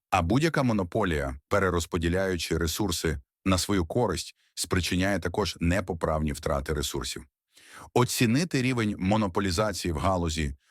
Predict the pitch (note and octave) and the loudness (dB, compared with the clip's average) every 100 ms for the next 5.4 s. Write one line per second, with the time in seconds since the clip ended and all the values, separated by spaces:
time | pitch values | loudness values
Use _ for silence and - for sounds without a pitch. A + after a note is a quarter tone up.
0 | - G#2+ C3 C3+ A2 G2+ F2+ F#2+ A2+ G#2+ | 0 2 4 2 0 0 -2 0 0 0
1 | G2 F#2 F2 F2 - A2+ F#2 - E2 E2+ | 0 -2 -2 -2 0 0 0 -2 -2 0
2 | E2+ D#2+ F#2+ A#2+ B2+ _ _ _ - F#2 | 0 0 0 0 -4 _ _ _ -2 0
3 | F2 A2 F#2+ E2 - B2 B2 - - F#2 | 2 0 0 -2 2 4 4 0 0 -2
4 | F2 - G2 F2+ F2+ E2+ E2 D#2 D2+ E2 | -2 0 0 0 0 2 2 2 0 0
5 | - D3+ A#2 C#2+ | 0 0 0 -4